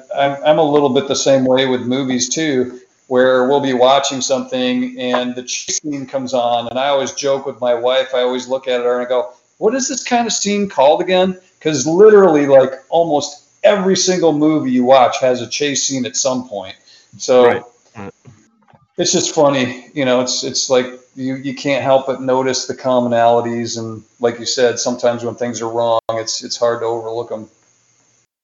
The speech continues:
Speaker 2: Uh, so I, I guess, who are some of the, uh,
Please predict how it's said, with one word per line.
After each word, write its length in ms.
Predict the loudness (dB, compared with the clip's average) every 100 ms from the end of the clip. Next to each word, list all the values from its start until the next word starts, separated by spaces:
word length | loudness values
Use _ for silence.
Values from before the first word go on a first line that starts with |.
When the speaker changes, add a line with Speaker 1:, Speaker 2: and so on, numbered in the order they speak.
| -20 -20 -18 -18 -18 -10
Speaker 2:
Uh, 460 | 0 2 4 4 4 0 -14 _ _ _ _ _ _ -20 -20 -18
so 160 | -6 -2
I, 420 | -2 -2 -4 -4
I 20 |
guess, 180 | -4 -4
who 80 | -4 -6
are 60 |
some 200 | -6 -8
of 100 | -8
the, 220 | -6 -4
uh, 220 | -4 -4